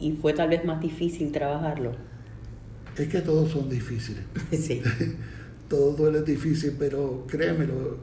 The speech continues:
Speaker 2: en esta experiencia he tenido tantas. Me acuerdo una dama que,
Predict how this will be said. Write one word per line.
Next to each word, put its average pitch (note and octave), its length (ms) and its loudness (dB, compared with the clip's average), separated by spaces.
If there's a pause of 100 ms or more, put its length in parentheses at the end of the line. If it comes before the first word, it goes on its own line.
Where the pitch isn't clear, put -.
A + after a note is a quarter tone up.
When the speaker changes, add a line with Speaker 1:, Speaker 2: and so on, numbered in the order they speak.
Speaker 2:
en C3+ 240 0
esta C3 220 -2
experiencia D#3 520 2
he - 60 2
tenido D#3 640 2
tantas. D#3+ 500 -2 (640)
Me C#3+ 120 -4
acuerdo C#3+ 280 0
una D#3+ 160 2
dama D#2+ 400 0
que, C2 460 -6